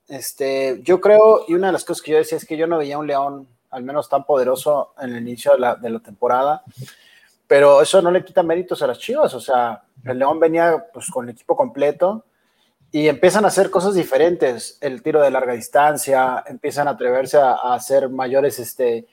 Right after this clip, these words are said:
trayectos desde las bandas y demás, hacen una, hacen un cambio ahí, Antuna lo, lo, lo echan un poquito para atrás y demás, y los cambios, los revulsivos también. A mí lo que no, lo que no me gustó fue que de repente cuando les metieron el gol, el equipo como que se vio endeble y parecía que se podía venir el empate,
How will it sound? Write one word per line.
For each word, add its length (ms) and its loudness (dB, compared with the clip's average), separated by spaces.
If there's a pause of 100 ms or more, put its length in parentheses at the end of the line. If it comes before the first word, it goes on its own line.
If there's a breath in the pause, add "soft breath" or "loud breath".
(440)
trayectos 600 2
desde 220 0
las 180 0
bandas 420 4
y 40 -2
demás, 560 0 (160)
hacen 300 -2
una, 240 2
hacen 280 -2
un 80 -2
cambio 380 4
ahí, 200 2
Antuna 400 -2
lo, 100 0
lo, 340 -2
lo 160 0
echan 200 -4
un 80 -8
poquito 280 -12
para 180 4
atrás 360 2
y 40 -2
demás, 420 -2 (800 soft breath)
y 120 -2
los 240 4
cambios, 340 4
los 120 4
revulsivos 500 0
también. 560 -2 (220)
A 80 -2
mí 100 0
lo 120 2
que 100 -4
no, 200 0
lo 160 0
que 80 0
no 80 -2
me 80 0
gustó 280 -2
fue 180 -2
que 80 2
de 80 6
repente 360 0
cuando 180 0
les 80 -8
metieron 300 0
el 120 -6
gol, 400 2
el 140 -6
equipo 340 -6
como 180 -8
que 100 -18
se 120 -8
vio 140 -2
endeble 600 4
y 120 -10
parecía 640 -2
que 100 -16
se 100 -2
podía 240 2
venir 200 0
el 100 -2
empate, 480 0